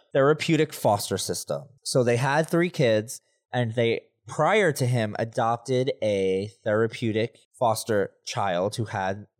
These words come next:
needs and needed a therapeutic home. Okay. Their children ranged from ages seven to fourteen. Interestingly enough,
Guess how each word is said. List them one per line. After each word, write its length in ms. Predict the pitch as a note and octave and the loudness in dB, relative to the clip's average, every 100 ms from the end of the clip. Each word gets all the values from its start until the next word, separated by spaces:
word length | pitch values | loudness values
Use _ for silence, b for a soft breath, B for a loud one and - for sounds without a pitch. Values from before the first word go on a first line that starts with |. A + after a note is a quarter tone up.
| G#2+ | -12
needs 360 | G#2+ G#2+ A2 | -8 -6 -4
and 140 | A2 G2+ | -6 -4
needed 220 | G2+ G#2 | -2 0
a 80 | G#2+ | 0
therapeutic 600 | - F#2+ G#2 - A2+ - | 2 0 0 0 -2 -2
home. 400 | - G2 F#2+ C#3+ _ _ _ - | -2 -2 -2 -8 _ _ _ -12
Okay. 460 | A2 A2+ F#2 G2+ D3 _ _ - | -4 -2 0 -2 -8 _ _ 0
Their 160 | D3 | 0
children 420 | D3 F3 E3+ F#3 | 2 2 2 2
ranged 480 | E3 B2+ A#2+ A#2 - | 2 2 0 -2 -4
from 240 | - A2 - | -2 -2 -2
ages 320 | G#2+ A2 G#2 G2 | -2 0 0 -2
seven 560 | - B2 A2+ A#2 B2 - - | -2 0 2 0 -2 -8 -8
to 200 | - A2+ | -4 -4
fourteen. 600 | - G2 - - - - - | 0 -2 -2 -12 -16 -18 -6
Interestingly 1300 | E3+ E3 G3 F#3 D#3+ E3+ D#3+ - E3 D3+ C#3+ D3 D3 - | -4 2 2 4 4 4 2 0 0 0 0 2 2 0
enough, 840 | F3+ G3 C#3 G#2+ F#2+ B2+ - | 0 2 2 2 0 -2 -8